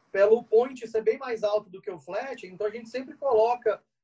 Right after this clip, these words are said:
a parte mais alta, a parte com maior volume, voltado pra intensidade direta de calor. Então, eu protejo a minha parte menor, que provavelmente vai chegar antes da parte maior. O que acontece muito com as pessoas, que principalmente quem tá começando a fazer o brisket, tá defumando,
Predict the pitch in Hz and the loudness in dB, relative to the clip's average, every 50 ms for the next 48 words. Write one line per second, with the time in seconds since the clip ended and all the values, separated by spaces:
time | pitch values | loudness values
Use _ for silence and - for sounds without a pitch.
0 | _ - 175 - - 214 233 226 226 233 220 202 202 190 156 170 175 202 254 262 | _ -8 -6 -2 0 0 -2 -2 -4 -6 -4 -4 -4 -4 -4 -4 -4 -4 -4 -4
1 | - 233 226 220 214 202 - _ - 208 202 180 196 208 202 208 233 220 214 190 | -4 -4 -2 -2 -4 -4 -6 _ -6 -6 -4 -4 -4 -2 0 0 0 0 -2 -4
2 | 196 185 175 170 180 220 247 262 277 - _ _ _ _ _ _ - 208 233 233 | -4 -4 -4 -6 -6 -8 -8 -10 -12 -16 _ _ _ _ _ _ 4 6 6 6
3 | - - 208 220 226 240 254 - 254 247 247 247 226 247 254 247 - 226 220 208 | 4 -2 -2 -2 -4 -6 -8 -8 -8 -8 -8 -10 -12 -14 -14 -16 -8 -4 -2 -2
4 | 202 226 226 220 - - 254 240 214 214 220 226 220 - - 277 262 226 220 226 | 0 0 -2 -4 -8 -6 0 2 2 2 2 -2 -10 -12 -8 -2 4 6 8 8
5 | 233 208 180 170 165 - 196 202 202 - _ _ _ _ - 170 - 220 220 214 | 8 4 -2 -6 -8 -6 -6 -6 -8 -10 _ _ _ _ -12 -4 2 2 2 2
6 | - 240 254 277 277 247 240 240 233 220 220 - 208 208 202 - 202 202 190 180 | 2 2 0 0 0 -4 -6 -6 -6 -6 -4 -6 -6 -8 -8 -12 -14 -16 -14 -10
7 | 180 214 247 240 - 262 247 - 240 269 294 294 277 262 247 220 208 208 240 254 | -8 -8 -8 -8 -10 -12 -8 -6 -6 -6 -6 -6 -6 -6 -6 -4 -4 -6 -6 -8
8 | - - 247 262 262 - - 254 - 214 208 247 262 254 - - 226 240 285 320 | -8 -8 -8 -8 -8 -8 -8 -8 -6 -4 -6 -6 -8 -10 -6 -2 -2 -2 -2 -4
9 | 311 - - - 269 254 - 240 233 240 233 - - 262 262 233 208 190 180 180 | -8 -12 -12 -12 -12 -10 -10 -10 -12 -12 -12 -12 -10 -4 -2 -2 -2 -2 -4 -8
10 | _ _ _ _ _ _ _ - 165 - 208 - - 233 226 233 240 226 233 240 | _ _ _ _ _ _ _ -4 0 0 0 2 0 -2 0 0 0 0 -2 -2
11 | 226 214 226 233 226 - - 220 220 - - - 220 220 - - - 262 - 262 | 0 0 0 0 -2 -4 -4 -4 -4 -2 0 0 0 0 -2 -8 -12 -8 -6 -4
12 | 240 233 226 220 - 220 220 220 247 262 262 269 247 233 220 220 214 208 202 185 | -2 -2 -2 -4 -4 -6 -6 -4 -6 -6 -6 -2 0 0 2 2 0 -2 -2 -2
13 | - 202 185 170 185 170 156 156 170 220 240 311 - - 180 160 - - - 170 | -4 -4 -4 -6 -8 -8 -10 -10 -12 -12 -12 -14 -16 -18 -20 -20 -20 -16 -14 -12
14 | 170 185 180 - 180 160 156 190 254 294 302 277 165 147 | -10 -10 -10 -10 -6 -2 2 2 4 4 2 0 -2 -8